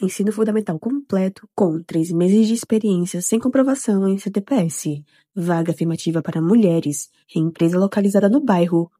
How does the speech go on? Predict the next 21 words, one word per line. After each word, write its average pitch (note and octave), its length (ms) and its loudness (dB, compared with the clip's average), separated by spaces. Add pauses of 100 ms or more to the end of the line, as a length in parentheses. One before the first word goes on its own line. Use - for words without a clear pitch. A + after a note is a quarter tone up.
Coroa B3 340 4
do D#3 120 0
Meio. D3+ 440 0 (680)
Líder F3+ 320 2
de D#3+ 160 0
negócios. E3+ 640 0 (300)
Vaga F#3+ 400 0
para D#3+ 240 -6
P A3+ 160 0
J G#3 500 0
ou G#3 160 2
mei. F3+ 340 2 (240)
Ensino G3 320 -2
médio F3+ 240 0
completo G3+ 640 0
sem - 260 -2
experiência. G3 800 0 (260)
Conhecimento F3+ 520 -2
no F3 80 -2
pacote F3 400 -6
Office. G3+ 480 0